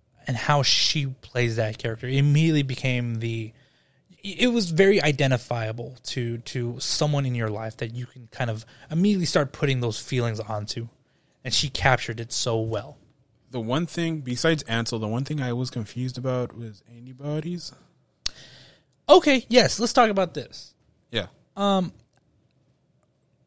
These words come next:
Speaker 1: personally, I was for the character.
Speaker 2: Uh-huh.
Speaker 1: I,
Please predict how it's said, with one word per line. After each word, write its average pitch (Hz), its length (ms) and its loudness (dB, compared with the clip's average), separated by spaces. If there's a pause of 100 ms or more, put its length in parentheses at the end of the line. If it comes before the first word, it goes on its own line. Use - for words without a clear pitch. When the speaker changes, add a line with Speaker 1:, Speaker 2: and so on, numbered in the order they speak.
(140)
Speaker 1:
personally, 349 800 0 (1500)
I 220 140 8
was 262 200 4
for 226 300 6
the 196 100 4
character. 123 420 -2 (260)
Speaker 2:
Uh-huh. 110 220 -10 (300)
Speaker 1:
I, 180 160 2